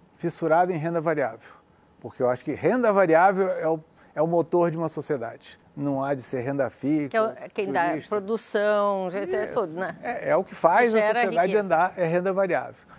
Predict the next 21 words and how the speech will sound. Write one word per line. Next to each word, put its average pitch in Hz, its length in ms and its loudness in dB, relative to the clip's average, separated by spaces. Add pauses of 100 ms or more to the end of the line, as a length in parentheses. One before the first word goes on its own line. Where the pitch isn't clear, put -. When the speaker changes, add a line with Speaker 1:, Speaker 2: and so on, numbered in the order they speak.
(760)
Speaker 1:
Segundo, 156 560 -4
resiliência 214 840 2
nas 208 160 -2
suas 214 240 -2
crenças, 143 580 -6 (300)
entendeu? 131 400 -6
Acredita 151 640 -6
que 196 80 -4
as 170 120 -4
coisas 139 340 -4
são 135 120 -10
assim. 185 340 -6 (1000)
Por 233 120 -10
isso 269 160 -10
que 226 60 -8
eu 156 280 -6 (640)
jamais 165 500 -2
acreditei 143 580 -4
em 131 200 -8
palpites 113 840 -8
de 107 200 -20